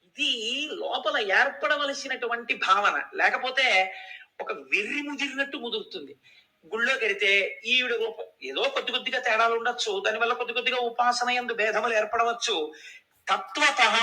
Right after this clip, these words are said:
ఉన్నది ఒక్క వస్తువే, ఒక్క వస్తువే, ఒక్క వస్తువే అన్న భావన కలగకపోతే,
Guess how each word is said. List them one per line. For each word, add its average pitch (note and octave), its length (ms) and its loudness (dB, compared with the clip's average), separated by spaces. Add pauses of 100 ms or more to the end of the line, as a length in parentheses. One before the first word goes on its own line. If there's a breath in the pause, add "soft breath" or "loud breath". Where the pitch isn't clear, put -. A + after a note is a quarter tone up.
(260)
ఉన్నది G3 320 0
ఒక్క G3 240 -6
వస్తువే, G3 580 0
ఒక్క F#3 300 0
వస్తువే, G#3 580 0
ఒక్క F#3+ 300 0
వస్తువే G#3+ 760 2 (320 loud breath)
అన్న G3+ 240 0
భావన C#4 580 4
కలగకపోతే, G#3+ 800 0